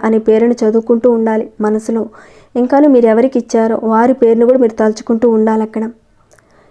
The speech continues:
ఈ రకంగా మీరు చేస్తే వారి మనసు మారి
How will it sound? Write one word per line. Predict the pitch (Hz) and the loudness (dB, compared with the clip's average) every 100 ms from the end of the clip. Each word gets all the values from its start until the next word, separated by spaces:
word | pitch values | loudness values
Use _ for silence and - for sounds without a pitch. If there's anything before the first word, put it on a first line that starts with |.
| _ | _
ఈ | 247 254 | 2 2
రకంగా | 254 285 320 | 2 2 4
మీరు | 277 240 | 2 2
చేస్తే | 240 226 226 233 226 226 | 2 0 0 0 -2 -4
వారి | 226 226 | -4 0
మనసు | 220 214 240 262 | 0 0 0 0
మారి | 226 214 220 | 0 0 0